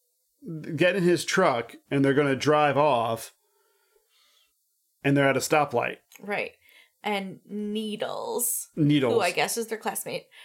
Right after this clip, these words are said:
Speaker 2: Um,
Speaker 1: Biff's
Speaker 2: who
Speaker 1: son, possibly.
Speaker 2: mi-, oh, I didn't know that. I didn't realize that Needles was Biff's son.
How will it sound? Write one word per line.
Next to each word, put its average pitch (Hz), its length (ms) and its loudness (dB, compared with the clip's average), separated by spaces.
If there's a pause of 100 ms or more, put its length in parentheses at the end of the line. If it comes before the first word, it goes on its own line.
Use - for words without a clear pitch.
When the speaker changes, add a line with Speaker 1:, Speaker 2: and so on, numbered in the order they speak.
(220)
Speaker 2:
Um, 185 560 0
Speaker 1:
Biff's 160 400 2
Speaker 2:
who - 40 -16 (140)
Speaker 1:
son, 135 560 0
possibly. 120 640 -2
Speaker 2:
mi-, 269 140 -4 (580)
oh, 311 540 0 (100)
I 247 80 -2
didn't 240 200 0
know 165 120 -2
that. 50 260 -8
I 226 40 -6
didn't 240 240 -4
realize 185 300 -2
that - 100 -10
Needles 190 280 -4
was 190 140 -14 (260)
Biff's - 200 -10
son. - 180 -14